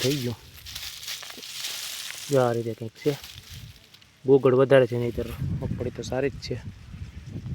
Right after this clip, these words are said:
જો મિત્રો, હાલ તો વીડિયોમાં બન્યા રહેજો મિત્રો.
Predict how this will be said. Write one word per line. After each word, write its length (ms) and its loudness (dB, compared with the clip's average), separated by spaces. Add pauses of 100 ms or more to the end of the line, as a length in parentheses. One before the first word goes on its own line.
(1160)
જો 100 -4 (100)
મિત્રો, 240 -10 (1080)
હાલ 180 4
તો 120 2
વીડિયોમાં 380 2
બન્યા 240 2
રહેજો 200 10
મિત્રો. 220 2